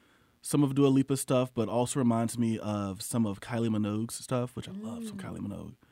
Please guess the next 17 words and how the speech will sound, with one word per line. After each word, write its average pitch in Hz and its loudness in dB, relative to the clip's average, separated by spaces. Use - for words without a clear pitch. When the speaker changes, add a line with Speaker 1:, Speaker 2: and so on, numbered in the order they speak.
Speaker 1:
But 123 4
it 123 0
kinda 151 2
reminds 127 6
me 117 4
of 107 2
that, 113 2
but 117 2
it's 120 2
just 143 2
straight 147 2
up 117 4
dance 113 2
pop, 110 0
but 120 2
it's 120 2
not, 127 4